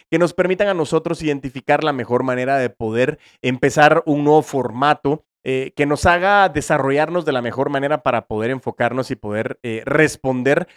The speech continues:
hacia lo que ustedes están buscando? Episodio doscientos se viene, es un episodio en el que queremos hacer algo grande.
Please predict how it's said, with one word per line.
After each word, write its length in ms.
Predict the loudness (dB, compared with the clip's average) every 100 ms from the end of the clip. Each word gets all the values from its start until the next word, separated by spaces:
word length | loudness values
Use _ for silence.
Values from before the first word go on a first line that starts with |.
| _ -2
hacia 460 | 0 0 0 2
lo 180 | 4 2
que 80 | -2
ustedes 320 | -4 -2 -2
están 220 | -2 -6
buscando? 320 | -6 -8 -14 _
Episodio 400 | -10 -8 0 2
doscientos 580 | 2 0 -2 -4 -2 -6
se 140 | -2 -2
viene, 420 | 0 -2 -2 -4
es 140 | -4
un 80 | -6
episodio 320 | -6 -4 -2
en 80 | -2
el 100 | -6
que 80 | -6
queremos 240 | -4 -2
hacer 180 | -2 -4
algo 200 | -2 0
grande. 420 | 0 0 -2 -2